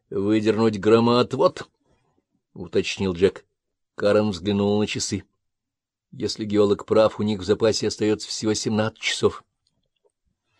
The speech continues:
"А если попробовать уничтожить колонну направленным, контролируемым взрывом?"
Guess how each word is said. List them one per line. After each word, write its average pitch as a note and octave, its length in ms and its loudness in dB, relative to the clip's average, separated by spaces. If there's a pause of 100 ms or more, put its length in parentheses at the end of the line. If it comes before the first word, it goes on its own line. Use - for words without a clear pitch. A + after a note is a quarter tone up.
(380)
"А A#2 180 4
если D3+ 560 2
попробовать D#3 840 0
уничтожить D#3 720 -4
колонну D3+ 480 2 (280)
направленным, C#3+ 880 2 (300)
контролируемым C#3 840 6
взрывом?" C#3 520 4